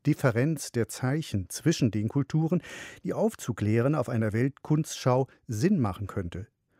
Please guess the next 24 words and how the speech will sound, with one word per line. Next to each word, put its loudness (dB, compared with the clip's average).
Oder 4
ist -2
People's 0
Justice 0
ein -2
später 4
Beweis 2
für 0
die -2
Migration 0
der 2
Form, -2
der 2
die -4
Documenta 2
zwölf 2
vor -6
fünfzehn -2
Jahren 2
nachspürte? -4
Ihr 0
Wandern 2
über -4
kulturelle 0